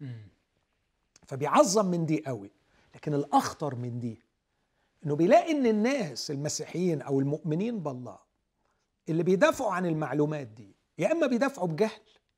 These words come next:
Speaker 2: يا إما بيدافعوا بغباء. بيدافعوا بجهل إنهم ما قروش كما ينبغي إنهم يقروا، فيقعدوا يقولوا أي كلام، أو يدافعوا بغباء إنهم يحقروا من الناس اللي بيشكوا وبيحتاروا.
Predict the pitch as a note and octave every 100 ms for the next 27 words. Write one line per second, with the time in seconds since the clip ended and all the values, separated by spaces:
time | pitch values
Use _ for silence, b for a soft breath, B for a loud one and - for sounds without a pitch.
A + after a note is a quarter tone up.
0 | _ _ - E3 G#3 E3 E3 - B2+ A#2
1 | G2+ G2 - _ _ _ _ _ _ _
2 | _ _ _ _ - D3 D#4 - - G#3+
3 | G3+ B3+ G#3+ G#3 G3 F#3+ E3+ F3 E3+ G3
4 | B3 - - - _ _ _ _ F3+ D#3
5 | C#3+ C#3 C#3 B2 A2+ A2 G#2 F#2+ - _
6 | _ _ _ _ _ _ _ _ _ _
7 | - E3 F3 D4+ B3+ B3 B3+ A#3 A3+ A3
8 | - C#3 A2+ - _ _ _ _ _ _
9 | _ _ - B3+ C#4 B3+ B3+ F3 D#3+ D#3+
10 | D3+ A3 - E3 D#3 C#3+ C#3+ - D3+ -
11 | - C#4+ C4+ G#3 E3+ D#3+ D#3 G3+ A#3 -
12 | - - _ _ _ _ D3 C3+ C#3 -
13 | F#3 - B2+ G#2 G2 - - G2+